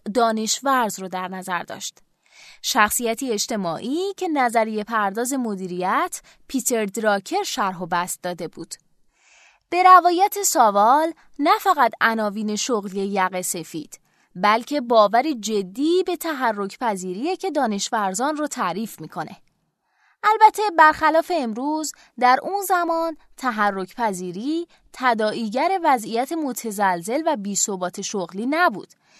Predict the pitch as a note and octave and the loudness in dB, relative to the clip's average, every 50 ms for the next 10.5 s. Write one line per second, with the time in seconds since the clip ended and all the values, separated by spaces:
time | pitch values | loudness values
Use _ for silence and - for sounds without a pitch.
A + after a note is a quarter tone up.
0 | - - - _ _ - - F3 F3 G3+ - - D#4+ F4+ - - A#3 G3+ F3+ F#3+ | -20 -20 -20 _ _ 0 2 2 2 0 -2 -4 -6 -6 -6 -6 -8 -4 -2 0
1 | G#3 C#4+ F4 F4 E4 D#4 D4 D4 C4+ G3+ G#3 G3 E3+ F#3+ G3+ G3 F#3+ F3 F3 F3 | 0 0 -2 -4 -4 -6 -4 -4 -4 -2 -4 -4 -4 -4 -4 -4 -4 -4 -4 -6
2 | F3 F3 G#3+ D#4 F#4+ - - G#4 D4+ - B3+ G#3 F#3 E3+ E3 D#3+ E3 E3+ E3+ E3 | -6 -4 -2 -2 -2 -2 -2 -2 -2 -2 -2 -2 -2 -2 -2 -4 -6 -10 -10 -10
3 | F3 - G#3+ - _ _ _ _ _ _ _ _ _ _ _ _ - - - - | -10 -12 -12 -14 _ _ _ _ _ _ _ _ _ _ _ _ -20 -20 -20 -8
4 | - G4 G4+ G4 G4+ G#4 G#4 G4+ D#4 - - - C#4+ D#4 E4+ E4+ D#4+ - - B3+ | -2 -2 0 0 0 -2 -2 -4 -6 -8 -8 -6 -4 -2 -2 -2 -4 -6 -2 2
5 | B3+ A3+ G3+ G3 F#3+ F#3+ F#3+ G#3 C4 C#4+ E4 F4 F4+ F4+ E4+ _ _ _ _ A3+ | 4 4 4 2 0 -2 -4 -4 -4 -4 -2 -2 -2 -4 -6 _ _ _ _ -2
6 | A3+ A#3+ A#3 A#3 A#3 A#3+ B3+ C#4 - - A#3 G#3+ G#3 G#3 G#3 G#3 G3 - G#3+ G#3+ | 0 4 4 4 4 2 0 -2 -4 -4 -4 -2 0 0 0 -2 -2 -6 -6 -4
7 | G#3+ A3 A#3+ B3 A#3 A3 G#3 G3 G3+ G3+ G3+ F#3+ G#3 G3+ G3 G3 G3 G3 - G#3+ | -4 -4 -2 -2 -2 -2 -2 -2 -2 -4 -2 -2 -2 -2 0 0 -2 -2 -4 -8
8 | B3 A#3+ A3 G#3+ - - - - G3+ F#3+ F#3 - - C4+ D4 F#4 G4 F4+ E4 B3+ | -8 -8 -8 -8 -10 -12 -8 -8 -6 -6 -8 -8 -8 -4 -4 -4 -2 -2 -4 -4
9 | A3 A3 G#3 G3+ - G3+ F#3+ F#3 - F#3 F#3 - G3+ G3 F#3+ F#3 F#3 F#3+ - - | -4 -4 -6 -6 -6 -6 -8 -8 -10 -12 -6 -2 -2 0 0 -2 -4 -6 -6 -4
10 | E4 A#3+ G#3+ E3+ - - - - - _ | -4 -4 -4 -6 -6 -8 -10 -14 -20 _